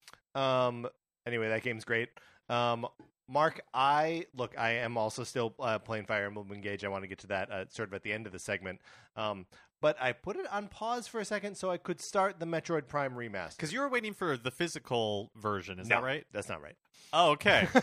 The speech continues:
Speaker 1: <laughs> No, I was just waiting.
Speaker 2: Oh, got
Speaker 1: Uh,
Speaker 2: it.
Speaker 1: w-, the p-, part of the reason that I didn't engage with it right away was 'cause of Fire Emblem.
Speaker 2: Uh-huh.
Speaker 1: I hated that I said engage and then went and moved talking about
Speaker 2: Hey,
Speaker 1: Fire
Speaker 2: Fire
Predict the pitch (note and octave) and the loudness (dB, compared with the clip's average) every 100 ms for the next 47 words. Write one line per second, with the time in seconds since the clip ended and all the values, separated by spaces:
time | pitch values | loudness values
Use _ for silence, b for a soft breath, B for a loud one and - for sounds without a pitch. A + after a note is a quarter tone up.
0 | - D4 C#4 F3 G3+ D3 B2 D3 C#3+ D#3+ | 4 -2 0 8 10 10 8 4 4 0
1 | C3 - F3 F3 B2+ F#2+ A#2+ A2+ F2+ E2 | 0 0 0 0 -6 -4 -2 -2 -6 -6
2 | - C3+ B2+ B2 A2+ G#2 C#3+ C3 F3+ D#3 | 4 6 8 8 8 6 2 -8 -10 -10
3 | D#3 - F#3 - F#3 G3 F#3+ E3 E3 D3 | -12 -4 -4 2 0 2 0 2 2 2
4 | C3+ C#3 B2+ A#2+ A2+ A2+ A2+ - _ _ | 0 -8 -6 -6 -6 -8 -10 -12 _ _
5 | _ - A2 G#2+ A#2 B2 A#2 B2+ G#2+ - | _ -8 -2 0 2 0 -2 -8 -4 2
6 | B2 B2 B2 A#2+ A#2+ B2 B2+ A#2+ G#2+ D3 | 4 4 2 0 2 2 2 2 2 2
7 | B2 D#3 D#3+ C3+ A#2+ A#2+ A#2 A2+ B2 A#2+ | 2 2 2 2 -2 -2 0 -2 -2 -4
8 | B2+ A#2+ A#2 A#2 B2+ A#2+ A#2 A#2 - D3 | -4 -2 -2 -2 -6 -8 -8 -12 -14 -8
9 | B2 C3+ B2 B2 G#2 B2 A2+ C3+ C#3 A2+ | -6 -6 -6 -12 -4 -2 4 8 10 10
10 | E3+ | 10